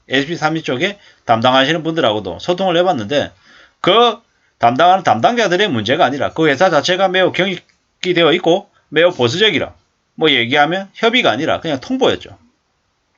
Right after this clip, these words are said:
되게 좀, 뭐야, 일하기가 좀 쉽지 않았던 걸 느꼈습니다. 근데 그러한 것들이 일이 일로 끝나는 게 아니라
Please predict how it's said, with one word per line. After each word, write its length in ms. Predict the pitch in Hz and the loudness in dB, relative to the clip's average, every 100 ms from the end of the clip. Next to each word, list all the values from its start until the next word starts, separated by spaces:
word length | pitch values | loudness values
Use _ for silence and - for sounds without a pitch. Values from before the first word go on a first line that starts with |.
| _ _ _ _ | _ _ _ _
되게 200 | 139 156 | -2 0
좀, 240 | 151 170 175 - _ _ _ _ _ _ _ _ _ | 0 0 -2 -16 _ _ _ _ _ _ _ _ _
뭐야, 380 | 117 110 92 - _ | 0 0 0 -10 _
일하기가 460 | 127 123 143 175 165 | -2 0 0 -2 -2
좀 100 | 160 | -2
쉽지 300 | - 131 190 | -4 -2 0
않았던 360 | 202 165 - | 2 0 -2
걸 160 | 92 98 | -10 -4
느꼈습니다. 640 | 120 - - 82 62 - _ | -2 -2 -6 -12 -16 -20 _
근데 360 | - 196 226 233 _ | -4 -2 -2 -4 _
그러한 280 | - 208 190 | 0 0 0
것들이 420 | 190 214 127 110 - - _ | -2 0 -2 -4 -14 -20 _
일이 460 | 127 139 151 202 | -2 -2 0 -2
일로 300 | 190 123 147 | -2 0 0
끝나는 320 | - 202 202 214 | 0 0 0 0
게 80 | |
아니라 480 | 107 131 147 135 117 | -2 0 2 0 -2